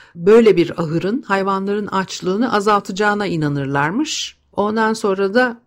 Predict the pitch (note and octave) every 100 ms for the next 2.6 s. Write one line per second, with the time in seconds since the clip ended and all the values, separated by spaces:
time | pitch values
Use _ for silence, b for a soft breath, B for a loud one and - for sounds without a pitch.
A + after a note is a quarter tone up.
0 | _ F#3 F#3 F#3 G#3+ F#3+ G#3 A3+ A#3 -
1 | G3 G3 G3 F#3+ G3 F#3+ F#3 F#3+ F#3+ F3
2 | C#3+ D3 D3 G3 C4 -